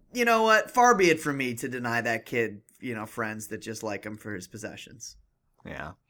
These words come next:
Speaker 2: And as much as I love water slides, I'm gonna have to go with trampoline because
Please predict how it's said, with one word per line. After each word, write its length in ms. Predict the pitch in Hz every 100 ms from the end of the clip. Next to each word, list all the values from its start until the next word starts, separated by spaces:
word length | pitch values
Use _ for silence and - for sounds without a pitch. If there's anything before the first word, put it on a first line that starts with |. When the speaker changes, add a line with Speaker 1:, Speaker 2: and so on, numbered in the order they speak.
| _ _ _ _ -
Speaker 2:
And 240 | - 117 -
as 200 | 135 151
much 300 | 180 233 220
as 140 | 160
I 140 | 160 156
love 300 | 143 131 107
water 300 | 107 113 131
slides, 480 | - 170 175 175 -
I'm 160 | 131 147
gonna 180 | 170 147
have 220 | 147 -
to 80 | 139
go 320 | 127 123 120
with 200 | 110 107
trampoline 640 | - 117 110 95 92 87 90 _ - - _ -
because 540 | 101 117 110 107 104